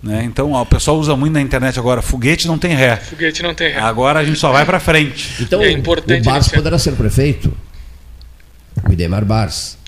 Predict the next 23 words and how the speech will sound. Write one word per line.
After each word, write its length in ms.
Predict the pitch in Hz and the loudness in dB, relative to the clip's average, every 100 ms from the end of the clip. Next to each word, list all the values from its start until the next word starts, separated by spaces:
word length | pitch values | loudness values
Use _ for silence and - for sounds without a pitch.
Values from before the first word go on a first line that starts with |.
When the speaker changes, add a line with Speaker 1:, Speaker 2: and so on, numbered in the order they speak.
| - | -18
Speaker 2:
O 80 | 156 | -10
Cleiton 460 | - 147 151 190 | -2 2 2 0
tá, 280 | 180 214 220 | -2 0 2
tá 120 | 220 214 | 2 2
provocando 600 | 196 208 220 202 196 170 | 4 6 6 6 6 6
Speaker 3:
O 20 | |
Speaker 2:
ali 180 | 160 165 | 8 8
a 420 | 151 147 143 139 | 8 6 4 4
Speaker 3:
Idemar 260 | 127 127 135 | 2 2 0
Bars 220 | 120 135 | 0 2
Speaker 1:
Eu 40 | 117 | 4
Speaker 3:
poderá 120 | 131 | 4
Speaker 1:
acho 80 | 139 | 4
que 60 | 127 | 2
já 60 | |
Speaker 3:
ser 40 | 135 | 2
Speaker 1:
estão 120 | 165 | 2
me 40 | |
Speaker 3:
prefeito. 200 | 165 160 151 | 4 4 4
Speaker 1:
chamando 160 | 160 | 2
pra 120 | 156 | 4
reunião 280 | 143 151 151 | 4 4 2
virtual. 520 | 160 139 160 151 135 | 2 2 4 6 8